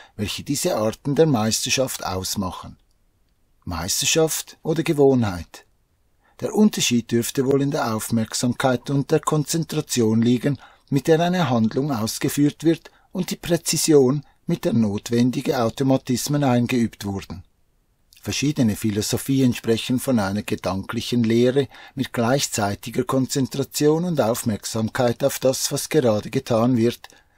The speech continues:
Andere Schulen, oftmals eng verbunden mit der Kampfkunst, versuchen, das Reflexverhalten zu fördern, so dass in bestimmten Situationen, ohne lange zu überlegen, bestimmte Handlungen ausgeführt werden,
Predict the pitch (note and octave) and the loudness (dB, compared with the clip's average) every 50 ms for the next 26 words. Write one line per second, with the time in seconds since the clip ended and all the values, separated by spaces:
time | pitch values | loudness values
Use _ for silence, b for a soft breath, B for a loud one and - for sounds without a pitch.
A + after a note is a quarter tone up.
0 | b b G#2+ B2 D#3 E3+ - B2 F#2 F2+ - - G2 F#2 F#2+ A2+ C#3 D3 D3 - | b b -4 -2 -2 -2 -4 -4 -6 -6 -6 -6 -4 -2 0 0 0 0 -2 -6
1 | _ - C#3 D#3 - - - A#2 G#2 G2 F#2+ - - A#2+ A#2+ C3 C#3 - A#2+ A2 | _ -4 -2 -2 -2 -2 -4 -4 -4 -4 -4 -4 -2 0 2 2 2 0 -2 -2
2 | - C3+ C3 B2 B2+ - D3 D3 C#3+ C3 - - D3+ - - C#3+ D3 D#3+ D3 - | 0 2 2 2 2 0 0 0 0 0 -2 -4 -2 2 2 4 4 2 0 -4
3 | - - D3 C#3+ C#3+ C3 - - B B B B B B - D3+ C#3 - F3 F#3 | -2 0 0 2 0 -2 -4 -8 B B B B B B -6 -4 0 4 4 4
4 | G3+ G3+ - C3+ B2 A2 A#2 A2 - A#2 A#2+ A2+ - - D3 D#3 - - - - | 4 2 0 -2 -2 -2 -2 -4 -2 -2 -4 -4 0 0 0 0 2 0 -4 -4
5 | - A#2 G2 F2+ F#2+ G2 G2 - - - B2 - - D3 - - B2 A2+ A2 - | -4 -4 -4 -2 -4 -4 -6 -6 -4 -4 -4 -2 -4 -4 0 2 2 2 2 0
6 | - A2+ G#2+ G2 F2+ B B B B B B - - A#2 C3 D3+ D#3+ - A2 - | -2 -2 -2 -2 -4 B B B B B B -6 0 2 2 2 2 0 -4 -2
7 | - B2 A2 A2 B2+ - - - E3 G#3+ A3 - - D3 A#2+ - D#3 - - - | 0 0 2 2 0 -2 0 0 2 2 2 0 -4 -6 -6 -4 -6 -6 -4 -4
8 | A2+ G#2+ - - - G#2+ G#2+ A#2 C#3 D#3 F3+ F3 - _ _ - F#2+ A2 C3+ D3+ | -4 -4 -2 -2 0 0 2 2 0 0 -2 -6 -8 _ _ -6 -4 -2 -2 -2
9 | C3+ G2+ F#2 F#2 G2+ G2 F#2 - - G2 F#2 G2+ F2+ - G2 F2+ F2+ F#2 G2 G#2 | -2 -4 -4 -4 -6 -6 -6 -8 -10 -8 -6 -6 -6 -6 -6 -6 -4 -4 -4 -4
10 | C#3 C#3+ C#3 B2+ B B B B B - - - - - A#2+ B2 C3+ - - E3 | -4 -4 -4 -6 B B B B B -6 -4 -2 0 2 2 2 2 0 0 0
11 | D3 C#3 B2 A2 G#2+ - A#2 A2 B2 C#3+ D3+ C3 B2 C3 B2+ - - C3+ - - | 2 2 2 0 0 0 0 0 0 2 2 2 2 0 0 -2 -2 -4 -2 -2
12 | A#2 A2+ G#2+ - - G#2+ G#2+ A2 G#2+ - - B2 A2+ | -2 -2 -2 -2 -4 -2 -2 -2 -2 -2 -4 -4 -4